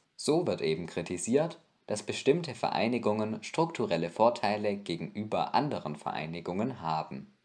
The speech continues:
Zum Beispiel sind die aus dem Wirtschaftsbereich gegenüber denen mit humanitären oder ökologischen Zielen viel besser aufgestellt.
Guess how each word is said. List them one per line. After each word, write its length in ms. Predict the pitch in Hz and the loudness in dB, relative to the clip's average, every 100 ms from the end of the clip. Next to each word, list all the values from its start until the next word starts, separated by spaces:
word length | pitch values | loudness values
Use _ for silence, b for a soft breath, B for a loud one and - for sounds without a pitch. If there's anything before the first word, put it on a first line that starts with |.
| _ | _
Zum 180 | - 110 | -2 2
Beispiel 480 | 113 156 - 175 175 | 4 4 2 2 2
sind 240 | 117 95 | 0 -2
die 240 | 120 139 - | 0 0 -2
aus 160 | 95 | -4
dem 200 | 87 85 | -4 -2
Wirtschaftsbereich 1000 | - - 98 87 - 90 - 110 147 - - | 0 0 -2 -4 -4 -2 2 2 0 -6 -4
gegenüber 480 | 98 98 - 87 | -2 -2 -2 -2
denen 520 | 87 98 117 127 127 95 | 2 4 4 2 -2 -4
mit 180 | 101 | -4
humanitären 800 | 104 98 87 85 - 117 135 135 | -2 -2 -2 -4 0 0 0 -4
oder 280 | - 87 - | -6 -4 -4
ökologischen 800 | 82 - 85 95 131 123 - 107 | -4 -4 0 4 4 2 -4 -8
Zielen 520 | - 101 98 98 - | -4 0 0 -2 -10
viel 280 | - 160 156 | -4 0 0
besser 540 | 156 156 - 92 82 85 | 0 -4 -2 0 0 -2
aufgestellt. 800 | 85 - 82 - 76 76 76 | -4 -6 -12 -10 -10 -10 -12